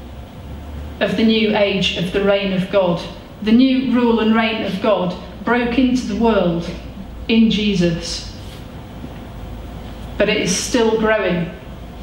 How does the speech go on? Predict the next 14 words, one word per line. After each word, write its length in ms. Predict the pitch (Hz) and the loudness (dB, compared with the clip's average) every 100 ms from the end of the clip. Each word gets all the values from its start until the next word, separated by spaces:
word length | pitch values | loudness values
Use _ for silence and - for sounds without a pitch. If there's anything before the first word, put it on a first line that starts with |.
| - - - - 214 | -12 -12 -14 -8 -2
It's 180 | 202 | 0
still 720 | - - - 233 214 220 - - - | 0 0 2 4 4 0 -2 -8 -4
breaking 480 | 214 214 202 202 214 | 0 2 2 0 0
in. 380 | 208 180 170 - - - | 2 2 0 -2 -10 -10
So 140 | - 254 240 240 | 0 2 2 0
look, 300 | 247 - - 247 - - - - - - - - - | 0 0 -4 -8 -10 -12 -12 -12 -12 -8 -8 -8 -2
God 180 | 254 233 | 0 2
is, 340 | 233 - - - | 0 0 -2 0
God's 180 | 226 - | 0 2
kingdom 320 | 262 220 196 | 2 4 2
is 120 | 180 | 0
still 180 | 214 196 | 2 4
breaking 400 | 190 190 190 196 | 4 2 0 0
in 360 | 180 165 160 | 0 0 -4